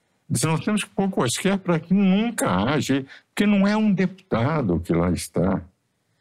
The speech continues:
Lá está vinte mil, trinta mil, cinquenta mil brasileiros representados pelo advogado. Quando eu prendo um deputado,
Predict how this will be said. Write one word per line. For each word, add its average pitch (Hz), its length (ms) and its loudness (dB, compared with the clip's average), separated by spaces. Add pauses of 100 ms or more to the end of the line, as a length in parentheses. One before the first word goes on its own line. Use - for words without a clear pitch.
(120)
Lá 135 160 2
está 151 640 0
vinte 120 340 0
mil, 110 360 4 (120)
trinta 156 340 2
mil, 120 280 2
cinquenta 156 600 2
mil 139 200 4
brasileiros 160 760 2
representados 82 800 0
pelo 76 240 -4
advogado. - 480 -6 (420)
Quando 185 220 0
eu 190 100 2
prendo 156 600 2
um 90 80 4
deputado, 110 840 0